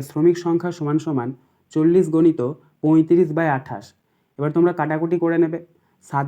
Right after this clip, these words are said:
দিয়ে কাটবে, সাত পাঁচে পঁয়ত্রিশ, সাত চারে আঠাশ। এবার চারের সঙ্গে চল্লিশের কাটবে, চার দশে চল্লিশ, তাহলে দেখো দশ আর পাঁচ পড়ে রইলো, দশের সঙ্গে পাঁচের গুণ করলে কত হচ্ছে? দশ পাঁচে পঞ্চাশ।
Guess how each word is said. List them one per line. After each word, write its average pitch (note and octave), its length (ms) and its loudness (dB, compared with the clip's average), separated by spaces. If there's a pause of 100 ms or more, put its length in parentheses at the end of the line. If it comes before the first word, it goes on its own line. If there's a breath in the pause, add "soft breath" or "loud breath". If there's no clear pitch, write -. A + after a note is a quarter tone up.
দিয়ে E3+ 200 4
কাটবে, D#3+ 280 -4 (280)
সাত C3+ 240 -4
পাঁচে D#3+ 220 -2 (100)
পঁয়ত্রিশ, F3 500 2
সাত C#3 240 -4
চারে D#3+ 180 -2 (100)
আঠাশ। G#2 260 -12 (840)
এবার C#3 180 -2 (120)
চারের D3 340 -2
সঙ্গে D#3 240 -2 (480)
চল্লিশের D#3+ 480 -2
কাটবে, D3+ 220 -6 (120)
চার C#3+ 220 0
দশে D3 260 -6 (100)
চল্লিশ, C#3+ 320 -6 (540)
তাহলে D3+ 200 -2
দেখো E3 140 -4 (160)
দশ D3+ 200 -2
আর E3+ 160 -4
পাঁচ D3+ 160 0 (100)
পড়ে D#3+ 160 0
রইলো, D#3 260 -2 (200)
দশের C3+ 260 -6
সঙ্গে E3 240 -2
পাঁচের C#3 260 -2
গুণ D#3+ 120 2
করলে D#3+ 240 0
কত D3 140 -6
হচ্ছে? D#3 200 -8
দশ C3+ 280 -4
পাঁচে D3 200 -6 (140)
পঞ্চাশ। B2 400 -2